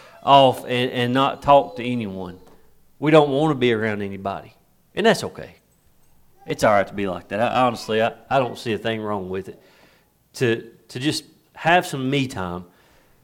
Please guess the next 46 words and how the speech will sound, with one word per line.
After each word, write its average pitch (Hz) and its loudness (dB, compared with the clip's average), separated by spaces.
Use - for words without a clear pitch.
but 117 0
with 113 -2
God. 92 -4
Sometimes 147 -4
I 160 0
just 196 -6
don't 185 -4
want 190 -6
to - -6
talk 202 -4
to - -20
people. - -8
I 139 0
don't 185 2
want 202 0
to 214 -2
be 208 6
around 143 -2
people. 101 -12
There's 180 2
times 185 2
in 170 -2
my 190 2
life 185 4
I 208 2
don't 202 0
like 185 2
people, 87 -12
and 120 -2
I - 4
just - -2
want 156 -4
to - -4
be 143 -2
by 139 -2
myself 156 -4
sometimes. 101 -10
And 127 -4
that's 170 -4
okay. 185 -6
Not 170 4
even 170 -2
to 135 2
God, 135 6
though, 98 2
whenever, 131 4